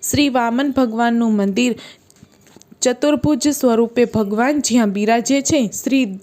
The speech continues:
વસુદેવ દેવકીજીના દર્શન આપ્યા. તે સ્થળ અક્રૂરજીનું મંદિર, રંગેશ્વર મહાદેવ, ગુરુ કપિલનો ગોપાલ આશ્રમ,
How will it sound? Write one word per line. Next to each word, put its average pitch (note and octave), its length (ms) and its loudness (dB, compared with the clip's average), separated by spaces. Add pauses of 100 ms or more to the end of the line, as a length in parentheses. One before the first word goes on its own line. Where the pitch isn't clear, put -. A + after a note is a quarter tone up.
વસુદેવ G3+ 520 0
દેવકીજીના A3+ 760 0
દર્શન G3 460 0
આપ્યા. F3 420 -6 (580)
તે C4 160 2
સ્થળ G3 380 -4 (400)
અક્રૂરજીનું C4 800 2
મંદિર, G3+ 460 0 (360)
રંગેશ્વર C4 680 2
મહાદેવ, G3+ 580 0 (380)
ગુરુ C4 320 2
કપિલનો B3 640 0
ગોપાલ A3 460 0
આશ્રમ, G3+ 520 -4